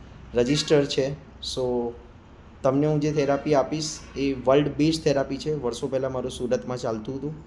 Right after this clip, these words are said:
સેન્ટર્સ, but મેં સોશિયલ સેવામાં આવ્યો, એટલા માટે મેં એને ક્લોઝ કર્યું અને ઘણા ટાઈમથી એન જી ઓની ઓફિસ મારી અહીંયા છે જ,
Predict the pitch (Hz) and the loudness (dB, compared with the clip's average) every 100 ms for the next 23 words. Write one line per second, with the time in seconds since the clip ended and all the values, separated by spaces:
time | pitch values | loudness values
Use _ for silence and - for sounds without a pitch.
0 | - - - - 123 120 139 143 147 - | -20 -20 -20 -6 -2 2 2 2 -2 -8
1 | 117 110 120 120 123 127 123 147 139 131 | -8 -6 -6 -4 -4 -6 -2 -2 0 0
2 | 131 135 120 123 - 110 113 123 117 120 | 0 0 0 -2 -4 -6 -4 -4 -2 -2
3 | 120 120 120 123 - - - - - 143 | -2 -2 -4 -8 -14 -20 -20 -20 4 6
4 | 156 151 143 143 156 - - - 123 127 | 6 4 0 -2 -6 -12 -18 -8 -4 -4
5 | 123 113 123 131 131 131 135 131 123 120 | -2 0 0 0 -2 -4 -4 -2 -2 -2
6 | 135 131 123 127 120 123 123 123 123 - | -2 -2 -4 -6 -6 -4 -2 -2 -2 0
7 | 147 | -2